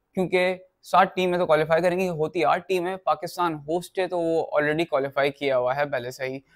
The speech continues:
तो भाई, आज के मैच में हुआ ये है कि इंग्लैंड ने नीदरलैंड को आज का मैच एक सौ साठ रन से हरा दिया है और चैंपियंस ट्रॉफी में उन्होंने अपनी जगह बना ली है तकरीबन, तकरीबन, क्योंकि अभी उनका एक मैच और पड़ा है। अगर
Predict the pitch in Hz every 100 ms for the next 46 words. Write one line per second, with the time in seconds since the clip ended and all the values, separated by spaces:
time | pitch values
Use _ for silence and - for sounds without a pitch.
0 | _ - 190 208 - 156 196 - 202 180
1 | 175 185 156 156 156 147 185 175 175 170
2 | - 143 143 156 196 165 151 156 147 139
3 | 175 170 151 139 151 139 151 - 139 143
4 | 143 147 143 135 170 156 143 - 143 131
5 | 127 180 196 196 180 190 185 - - -
6 | - 170 - 170 175 196 175 160 147 160
7 | 160 156 147 156 151 151 143 147 139 135
8 | 147 156 147 156 143 139 131 135 135 135
9 | 135 131 - _ - 175 175 170 165 165
10 | - 175 190 180 170 - 131 160 196 -
11 | 143 151 185 190 - - 151 175 170